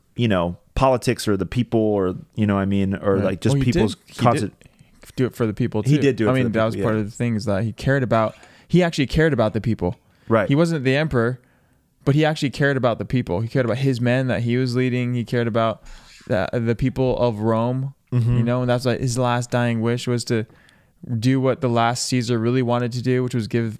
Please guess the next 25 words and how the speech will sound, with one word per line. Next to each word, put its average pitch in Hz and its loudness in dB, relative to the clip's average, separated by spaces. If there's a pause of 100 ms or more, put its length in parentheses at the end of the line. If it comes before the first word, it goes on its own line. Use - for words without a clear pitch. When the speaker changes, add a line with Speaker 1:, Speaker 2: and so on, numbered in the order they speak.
(140)
Speaker 2:
people 120 0
the 110 -2
power 113 -2
again. 120 -4 (300)
Speaker 1:
Right. 95 -2
Speaker 2:
You 120 0
know, 120 0
and 117 -2
to, 117 0
to 110 -6
get 117 0
rid 120 2
of 110 -4
the 107 -2
political 113 -4
structure 113 -4
that 107 0
was 107 -2
actually 110 -2
taken 110 -2
away 104 0
from 120 -4
the 117 0
people. 117 -2
Speaker 1:
Mm. 113 -2